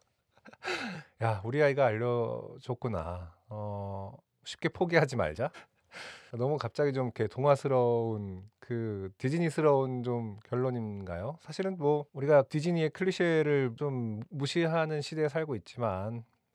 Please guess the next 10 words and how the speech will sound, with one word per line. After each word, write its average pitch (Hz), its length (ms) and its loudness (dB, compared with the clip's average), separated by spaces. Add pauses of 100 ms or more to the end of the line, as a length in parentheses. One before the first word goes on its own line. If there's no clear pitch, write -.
(160)
실제로 160 560 0
삶의 160 300 -2
곳곳에는 131 600 -2
그런 127 240 -8
것들이 127 440 -4 (880)
있는 147 180 2
거겠죠? 147 580 4 (100)
아, 117 680 2 (720)
아무튼 135 280 -6
뿌듯했습니다. 117 920 0